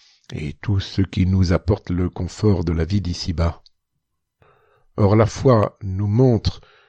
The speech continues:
que ces délectations, si nous nous y attachons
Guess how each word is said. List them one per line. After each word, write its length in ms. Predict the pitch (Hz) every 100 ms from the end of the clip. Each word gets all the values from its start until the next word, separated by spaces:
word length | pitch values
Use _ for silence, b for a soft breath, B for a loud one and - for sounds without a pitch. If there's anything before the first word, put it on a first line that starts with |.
| b
que 220 | - 107 104
ces 220 | - 107
délectations, 1040 | 95 113 113 - 104 - - 127 135 139 - b b b b _
si 320 | - - 113
nous 240 | 110 110
nous 400 | 104 104 98 90
y 120 | 107 117
attachons 1000 | 104 _ - 98 - - 131 117 95